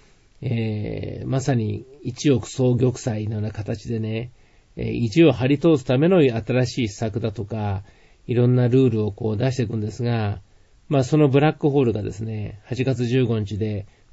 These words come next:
プツッとこう蒸発するわけですね。今なんか私は同じような状況だと思うんですね。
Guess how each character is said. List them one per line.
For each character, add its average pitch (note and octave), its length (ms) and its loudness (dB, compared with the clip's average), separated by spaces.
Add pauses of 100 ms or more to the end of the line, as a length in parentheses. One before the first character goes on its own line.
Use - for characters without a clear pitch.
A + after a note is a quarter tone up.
プ - 80 -18
ツ F3+ 100 -4
ッ E3 40 -6
と - 180 -4
こ A2 140 -4
う G#2+ 60 -2
蒸 A#2+ 180 0
発 A#2+ 180 -2
す A#2 60 -6
る A#2 80 0
わ A#2 120 0
け - 80 -6
で G2 80 -8
す G#2 40 -8
ね。 A#2 240 -6 (680)
今 A#3 220 4
な F3 120 6
ん - 20 2
か C3+ 100 0
私 D3 320 0
は C3 120 2
同 A#3+ 160 -2
じ C4 80 -2
よ G#3+ 60 2
う - 20 6
な C3+ 60 4
状 A#2+ 140 4
況 B2+ 120 2
だ B2+ 120 4
と A#2 80 0
思 G#2 100 -2
う G#2 40 -2
ん G2+ 40 -4
で - 60 -6
す A2 100 -10
ね。 A2 340 -8